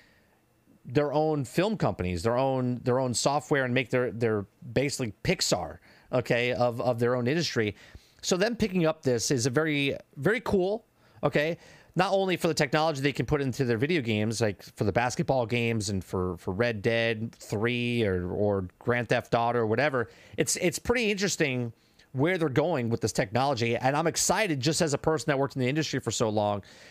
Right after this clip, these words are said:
to see this, where this technology comes, because I feel that Take-Two could make, like, if Borderlands takes off, obviously I know that they're not making it, but if, if Borderlands takes off, and since they earn cahoots with Gearbox, that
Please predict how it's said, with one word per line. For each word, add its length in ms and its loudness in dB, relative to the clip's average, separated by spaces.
to 120 0
see 160 0
this, 200 0
where 120 2
this 80 -2
technology 460 0
comes, 460 0
because 460 0
I 120 2
feel 520 0
that 220 0
Take-Two 540 0
could 280 0
make, 460 -2
like, 180 2
if 140 0
Borderlands 480 2
takes 300 0
off, 240 2
obviously 420 0
I 80 2
know 220 2
that 220 0
they're 160 2
not 320 0
making 340 -2
it, 180 -2
but 200 0
if, 300 -2
if 180 0
Borderlands 420 0
takes 280 0
off, 300 0
and 100 -2
since 220 0
they 380 0
earn 240 0
cahoots 420 0
with 120 0
Gearbox, 560 0
that 220 0